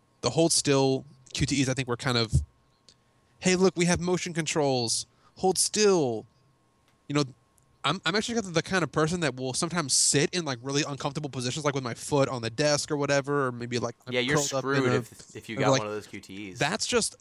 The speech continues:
Speaker 1: something that's irrelevant outside of the game, possibly killing one of your characters, and for a player like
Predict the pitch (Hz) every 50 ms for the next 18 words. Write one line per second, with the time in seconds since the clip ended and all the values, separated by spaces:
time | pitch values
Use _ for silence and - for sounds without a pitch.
0 | _ - - _ _ _ _ _ _ - - 220 208 208 202 175 147 - - -
1 | - - 170 147 127 120 123 110 131 143 135 180 180 185 - 151 156 151 - 151
2 | 151 160 143 143 131 123 113 117 131 160 190 190 - _ _ _ _ - - 180
3 | 202 - 269 214 190 160 127 - - 156 156 160 160 185 185 165 170 156 143 123
4 | 120 117 - - 117 117 123 143 - - 196 143 - - - 147 - - 147 131
5 | 123 - _ - - 160 180 190 180 160 120